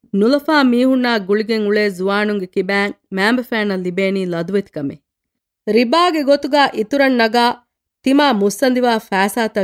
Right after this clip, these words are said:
ಗೆಲ್ಲಿ, ಎ ಫෑಸಾತ ಎಮ್ಮೆ ಫಹುಂ ವಣ್ಣಾಣಿ ಫಗೀರು ನಾಮೆದು ದೀಲತಿಕೊಂ ಹಿತಾ ಮೀಹಾಗೆ ಜೀಬಶೆ. ಅಮುರ್ ಫುಳದಕ ಬೋಣುಲಂಬಾ ಮೀಹೆಗ್ಗೆ ದುವಾತ ದೆಕೆ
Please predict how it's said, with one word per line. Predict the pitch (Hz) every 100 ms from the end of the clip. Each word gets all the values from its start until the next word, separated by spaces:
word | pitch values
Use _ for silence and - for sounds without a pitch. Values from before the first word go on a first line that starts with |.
| 170
ಗೆಲ್ಲಿ, | 180 190 220 220 _ _ _ _ -
ಎ | 269
ಫෑಸಾತ | 277 277 320 330 311 269 - -
ಎಮ್ಮೆ | 233 269
ಫಹುಂ | 269 240 233 226
ವಣ್ಣಾಣಿ | 190 208 220 220 226 226 - _
ಫಗೀರು | 202 208 269 311 294
ನಾಮೆದು | 247 226 226 202 180 165
ದೀಲತಿಕೊಂ | 220 247 240 - 208
ಹಿತಾ | 202 202 190
ಮೀಹಾಗೆ | 190 190 185 175
ಜೀಬಶೆ. | 165 175 165 - - _ _ _ _ -
ಅಮುರ್ | 208 277 370
ಫುಳದಕ | - 339 330 330
ಬೋಣುಲಂಬಾ | 262 185 220 240 240 233 233 214
ಮೀಹೆಗ್ಗೆ | 208 233 220 202 170
ದುವಾತ | 190 208 214
ದೆಕೆ | 214 180 196 214 -